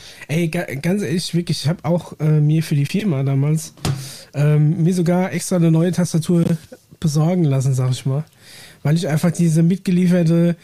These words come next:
Tastatur eines, eines P-C-Herstellers, ist eigentlich egal, welches, ist egal, ob's Dell oder H P ist oder weiß ich nie was.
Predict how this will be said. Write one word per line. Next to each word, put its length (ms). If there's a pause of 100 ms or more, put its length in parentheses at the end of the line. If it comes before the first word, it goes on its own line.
(240)
Tastatur 580
eines, 420
eines 260
P-C-Herstellers, 880
ist 20
eigentlich 260
egal, 320
welches, 240
ist 60
egal, 240
ob's 160
Dell 220
oder 240
H 80
P 320
ist 140
oder 220
weiß 200
ich 60
nie 120
was. 240